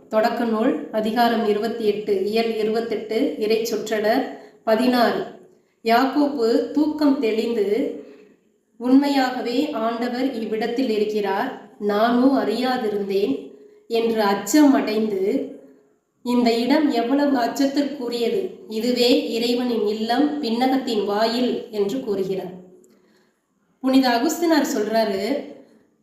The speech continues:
"கடவுள் எங்க இருக்கிறாரு, எங்க இருக்கிறாருன்னு நான் தேடி அலைஞ்சுகிட்டு இருந்தேன். ஆனா கடைசியில என்னை அறிந்தேன், என்னை அறிந்தேன், என்னுள் என் இதயத்தில் கண்டேன்" அப்படிங்கிறார்.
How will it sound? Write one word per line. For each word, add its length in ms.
"கடவுள் 400
எங்க 300
இருக்கிறாரு, 440
எங்க 280
இருக்கிறாருன்னு 360
நான் 280
தேடி 400
அலைஞ்சுகிட்டு 440
இருந்தேன். 840
ஆனா 600
கடைசியில 720
என்னை 580
அறிந்தேன், 840
என்னை 500
அறிந்தேன், 760
என்னுள் 600
என் 240
இதயத்தில் 600
கண்டேன்" 420
அப்படிங்கிறார். 760